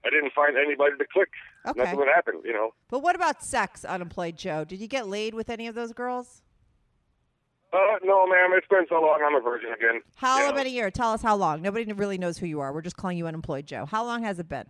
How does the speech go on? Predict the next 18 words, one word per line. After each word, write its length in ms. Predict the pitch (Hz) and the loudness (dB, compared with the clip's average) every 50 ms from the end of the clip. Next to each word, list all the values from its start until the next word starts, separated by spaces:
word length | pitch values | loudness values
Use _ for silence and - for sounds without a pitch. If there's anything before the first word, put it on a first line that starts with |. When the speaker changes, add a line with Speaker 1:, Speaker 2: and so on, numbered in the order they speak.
| _ _ _ _ - | _ _ _ _ -4
Speaker 1:
I 180 | - - 262 - | -2 2 2 4
would 120 | 254 - - | 4 4 2
say, 120 | - 202 190 - - - | 2 -4 -4 -4 -2 2
well, 260 | 349 349 320 311 - - 320 311 311 - - | 2 4 6 6 4 2 0 _ -12 -6 -4
two 140 | 277 285 247 | -4 -2 0
years. 300 | 185 156 123 98 87 73 - _ _ _ _ _ _ _ _ _ _ _ _ _ _ _ _ - | 0 0 0 0 -2 -8 -18 _ _ _ _ _ _ _ _ _ _ _ _ _ _ _ _ -6
Two 120 | 214 240 180 | -2 0 2
years. 200 | 135 113 107 - 113 | 2 2 2 2 0
And 120 | 156 160 196 | 2 4 4
even 260 | 208 196 190 190 170 | 4 4 2 2 2
then, 280 | 175 190 175 160 151 147 | 4 2 4 2 2 0
it 60 | 147 | 0
was 180 | 147 147 139 123 - - | 2 2 2 2 0 2
the, 140 | 151 147 139 - _ 113 _ - | 2 2 2 2 _ -18 _ -2
the 80 | 143 143 | -2 2
while 320 | 139 160 151 143 147 139 131 | 2 2 4 4 2 0 -2
before 300 | 139 - - 185 170 135 | -6 0 2 4 4 4
that. 180 | 113 101 92 | 2 -2 -6